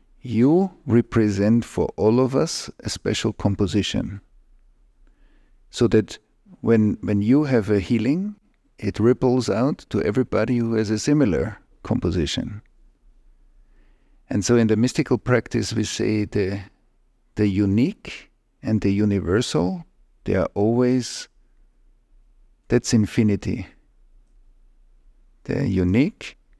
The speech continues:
and the universal, that's infinity. So every one of us is an expression of the universal or the divine intelligence, and the divine intelligence expresses itself through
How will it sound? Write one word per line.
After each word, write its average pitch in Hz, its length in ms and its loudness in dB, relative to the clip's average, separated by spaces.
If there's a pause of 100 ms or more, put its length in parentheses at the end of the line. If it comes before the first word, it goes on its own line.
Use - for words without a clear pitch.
(1000)
and 101 220 0
the 98 80 2
universal, 98 960 0 (1600)
that's - 260 -4
infinity. 90 800 0 (1400)
So - 160 -4
every 123 260 4
one 123 220 4
of 110 180 0
us 107 240 0
is 101 120 -2
an 95 100 0
expression 104 560 -2
of 92 140 -6
the 95 100 -2
universal 90 640 0
or 92 80 2
the 92 100 0
divine 90 500 0
intelligence, 110 920 -4 (420)
and 117 160 2
the - 80 2
divine 90 380 2
intelligence 107 960 -2 (880)
expresses - 680 -2
itself 92 440 0
through 92 480 -2